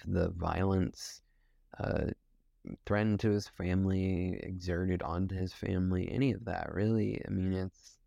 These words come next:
um, just kinda, it's kind of, it's very devastating.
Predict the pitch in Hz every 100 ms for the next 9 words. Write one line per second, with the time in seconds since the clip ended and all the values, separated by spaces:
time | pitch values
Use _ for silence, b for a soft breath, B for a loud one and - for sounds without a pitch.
0 | - 90 87 - 101 - _ _ _ _
1 | _ _ _ _ - 139 - - 107 87
2 | 82 _ 92 98 _ _ _ _ - -
3 | - - - - 90 - 90 98 110 101
4 | 92 90 90 92 - 95 92 92 92